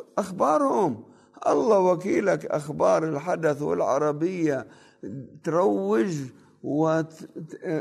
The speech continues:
ت-، ت-، دعاية لإسرائيل. لو كانت إذا قناة عبرية،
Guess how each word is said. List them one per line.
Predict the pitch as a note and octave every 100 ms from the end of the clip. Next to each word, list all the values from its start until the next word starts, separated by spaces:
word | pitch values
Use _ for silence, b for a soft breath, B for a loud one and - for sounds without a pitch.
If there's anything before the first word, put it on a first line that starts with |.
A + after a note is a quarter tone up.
| D#3+
ت-، | E3+
ت-، | E3 D#3+ D#3 - D#3+ - A#3
دعاية | D3+ D3 E3 A#3+ C4 A#3+ G3+ G#3 F#3
لإسرائيل. | D#3 E3+ A#3 B3 - E3 - C3+ C#3+ B2 D#3 A3+ F#3 A#2+ G#2+ B B B -
لو | C3 E3+ F#3 E3
كانت | A#3+ B3 F#3 C3+ A#2+ A2 - b b b -
إذا | E3+ E3 B2 - - _
قناة | - F3+ G3+ F#3 B2+ -
عبرية، | A2+ G#3 G3 A#3 B3 G#3+ G#3+ A#3 E4